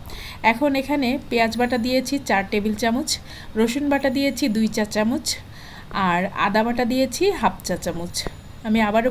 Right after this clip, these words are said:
বলছি, পেঁয়াজ বাটা চার টেবিল চামচ আর রসুন বাটা দুই চা চামচ। চার চা চামচ মানে এক টেবিল চামচ।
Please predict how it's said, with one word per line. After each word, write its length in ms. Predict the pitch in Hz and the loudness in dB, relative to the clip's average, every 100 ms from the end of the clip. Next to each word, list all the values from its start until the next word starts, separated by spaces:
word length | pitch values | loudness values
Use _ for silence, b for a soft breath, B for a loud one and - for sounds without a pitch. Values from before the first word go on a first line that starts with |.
| 262 | 2
বলছি, 200 | 262 330 - | 2 0 0
পেঁয়াজ 240 | 226 214 220 | 2 2 2
বাটা 180 | 233 269 269 | 0 0 2
চার 160 | 226 226 - | 2 2 2
টেবিল 260 | 208 214 208 | 2 2 0
চামচ 320 | 180 170 175 - - - B B B - | -2 -4 -6 -4 -4 -6 B B B 0
আর 80 | 202 202 | 2 2
রসুন 320 | 208 208 285 285 | 0 0 0 4
বাটা 260 | 285 285 233 285 - 185 | 4 2 -2 -8 -12 -6
দুই 140 | 247 262 | -4 -2
চা 100 | 233 196 202 | 0 0 -2
চামচ। 300 | 180 185 180 - B B B B B - - - | -2 -2 -4 -6 B B B B B -14 -4 6
চার 160 | 247 247 | 6 6
চা 80 | 277 262 | 4 4
চামচ 240 | 285 311 - 285 | 2 2 2 2
মানে 160 | 269 359 - 214 | 2 0 0 0
এক 80 | 208 | 2
টেবিল 220 | 220 196 190 | 0 0 0
চামচ। 320 | 185 175 180 | 0 -2 -2